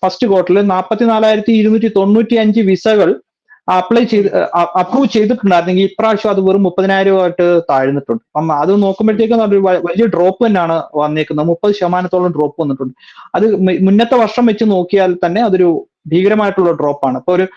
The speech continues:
നോ-, നോർമൽ കേസിൽ ഇപ്പൊ നമ്മൾ ടു തൗസൻഡ് ട്വന്റി ത്രീയുടെ ഒരു സ്റ്റാറ്റിസ്റ്റിക്സ് വെച്ച് നോക്കുവാണെങ്കിൽ ടു തൗസൻഡ് ട്വന്റി ത്രീയിൽ ഏകദേശം രണ്ടര ലക്ഷത്തോളം സ്റ്റുഡന്റ് വിസ കൊടുത്തിട്ടിരുന്ന സമയത്ത്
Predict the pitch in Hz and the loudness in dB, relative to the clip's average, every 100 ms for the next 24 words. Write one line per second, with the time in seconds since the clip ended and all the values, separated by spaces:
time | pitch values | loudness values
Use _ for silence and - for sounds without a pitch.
0 | - - _ - 175 170 - 180 185 214 | -20 -20 _ -2 0 0 0 2 2 2
1 | 240 247 233 214 220 262 220 180 180 190 | 0 0 2 2 2 2 2 2 0 -2
2 | 185 196 190 220 226 254 254 240 202 226 | 0 0 2 0 2 2 2 4 4 2
3 | 233 254 247 214 214 202 196 202 190 196 | 0 2 4 4 4 2 0 -2 -2 -2
4 | 214 - 196 190 170 165 180 190 220 220 | -4 0 -2 0 -2 0 -2 0 0 2
5 | 247 240 220 208 208 220 208 214 240 220 | 2 2 2 0 0 0 2 2 2 0
6 | 220 196 196 233 208 208 202 196 196 - | 0 0 0 0 -2 -2 0 0 0 0
7 | 170 185 190 180 170 156 151 170 165 165 | 0 2 0 0 -2 -2 -2 -6 -4 -6
8 | 151 135 139 139 | -4 -4 -2 -2